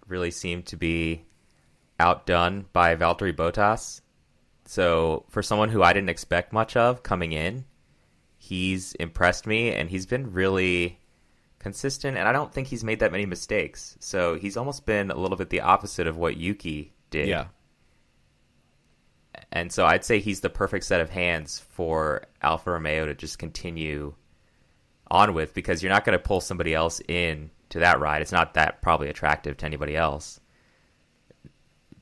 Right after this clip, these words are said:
Speaker 1: That's gonna, you know, get the odd points on occasion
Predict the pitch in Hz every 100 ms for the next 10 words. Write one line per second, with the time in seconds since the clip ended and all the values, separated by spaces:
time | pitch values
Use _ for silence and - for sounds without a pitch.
0 | _ - 85 - 87 85 - - 87 76
1 | - _ _ _ _ _ _ _ _ _
2 | - 92 101 - 85 78 80 82 82 80
3 | - - 101 80 - 80 78 80 76 73
4 | 73